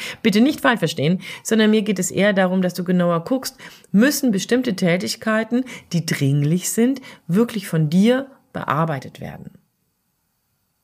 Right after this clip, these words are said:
Und wenn du da genauer hinguckst, kann das gut sein, dass da einige drin, drin liegen in diesem kleinen Pool,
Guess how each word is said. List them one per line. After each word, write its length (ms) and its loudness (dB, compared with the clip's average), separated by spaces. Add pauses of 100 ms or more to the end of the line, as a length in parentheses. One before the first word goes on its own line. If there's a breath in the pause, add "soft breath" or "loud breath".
(140)
Und 160 -2
wenn 100 2
du 80 4
da 140 0
genauer 320 0
hinguckst, 460 -2
kann 160 0
das 180 0
gut 160 -2
sein, 380 0 (260 loud breath)
dass 220 -2
da 140 0
einige 420 2
drin, 340 -4
drin 220 2
liegen 320 0
in 120 -2
diesem 260 -4
kleinen 380 -2
Pool, 520 -2